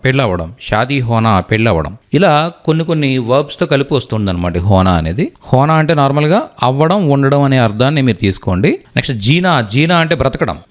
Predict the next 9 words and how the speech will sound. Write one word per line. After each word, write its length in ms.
జీనా, 760
బ్రతుకుట. 520
జీనా, 680
బ్రతుకుట. 380
జియో, 440
జియో 260
అంటే 200
బ్రతుకు, 440
బ్రతుకు. 380